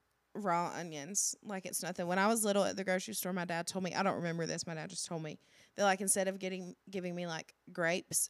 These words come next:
at the grocery store to, like, while I was sitting in the little wire thing, he would give me onions.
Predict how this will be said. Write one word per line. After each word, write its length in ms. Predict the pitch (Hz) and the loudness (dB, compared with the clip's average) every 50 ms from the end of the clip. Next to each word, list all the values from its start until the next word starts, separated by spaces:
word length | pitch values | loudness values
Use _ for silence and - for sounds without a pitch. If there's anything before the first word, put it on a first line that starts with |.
| - | -2
at 180 | - 208 208 - | -4 -4 -2 -2
the 60 | 233 | -2
grocery 300 | 208 220 226 - - 247 | -2 -2 -2 -2 -4 -4
store 240 | - - 226 226 226 | -2 0 0 0 0
to, 100 | - 226 | -2 -2
like, 260 | 208 190 - - - - - _ _ _ _ _ _ _ | -2 -2 -4 -6 -10 -18 -20 _ _ _ _ _ _ _
while 200 | 196 190 180 175 | -2 0 0 0
I 40 | 175 | 2
was 100 | 180 - | 2 0
sitting 260 | - - 185 - 190 | 0 0 -2 -6 -6
in 120 | 190 190 190 | -6 -6 -6
the 80 | 175 | -6
little 400 | 175 185 180 175 175 170 160 175 | -6 -6 -6 -6 -6 -6 -8 -8
wire 340 | 175 175 170 160 170 165 180 180 | -10 -10 -8 -8 -8 -10 -10 -10
thing, 300 | - 196 202 202 214 208 - _ _ _ _ - - - _ _ _ _ _ - | -10 -8 -6 -6 -8 -8 -10 _ _ _ _ -20 -20 -20 _ _ _ _ _ -4
he 140 | 214 226 | -2 -2
would 140 | 220 220 196 | -2 -2 -2
give 200 | 190 208 208 190 | -2 -4 -4 -2
me 160 | 196 180 - - | -4 -6 -6 -6
onions. 800 | - 175 170 170 170 170 - 71 80 - 233 226 - - - - | -6 -4 -4 -4 -4 -6 -6 -8 -6 -6 -4 -2 -2 -2 -2 -4